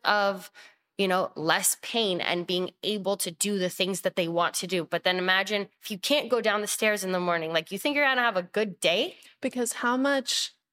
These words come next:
Speaker 2: suffering and arguments and hate comes from just being so miserable
Speaker 1: Mm-hmm.
Speaker 2: with ourselves and our inability. And that's what I love about A T G is we don't focus on what you can't do.
Speaker 1: That's right.
Speaker 2: That's never even a question.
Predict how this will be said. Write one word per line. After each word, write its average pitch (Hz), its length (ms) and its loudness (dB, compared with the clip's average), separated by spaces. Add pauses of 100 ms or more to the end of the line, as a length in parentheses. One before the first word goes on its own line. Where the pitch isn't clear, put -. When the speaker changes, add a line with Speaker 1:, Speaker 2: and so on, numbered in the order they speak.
(120)
Speaker 2:
suffering 220 880 -2
and 196 400 -2
arguments 196 720 -2
and 196 240 -4
hate 202 460 -4
comes 214 340 -2
from 202 380 -2 (120)
just - 320 -2 (140)
being 214 180 -2
so 208 160 -2
miserable 196 560 -4
Speaker 1:
Mm-hmm. 170 200 -6 (200)
Speaker 2:
with 214 140 0
ourselves 202 720 0
and 196 100 -4
our 180 200 -2 (120)
inability. 202 1200 -2
And 208 140 -2
that's 220 160 -2
what 226 300 0 (100)
I 202 80 2
love 202 220 0
about 196 240 0
A 202 100 -2
T 208 140 -6
G 233 220 0
is 226 140 -2
we 208 100 -4
don't 269 220 0
focus 226 440 -2
on 190 140 -2
what 190 140 -2
you 185 100 -8
can't - 400 -4 (120)
do. 190 380 -4
Speaker 1:
That's - 180 -4
right. 151 240 -2
Speaker 2:
That's 214 240 0
never 220 240 0
even 208 220 0
a 190 60 -4
question. - 540 -2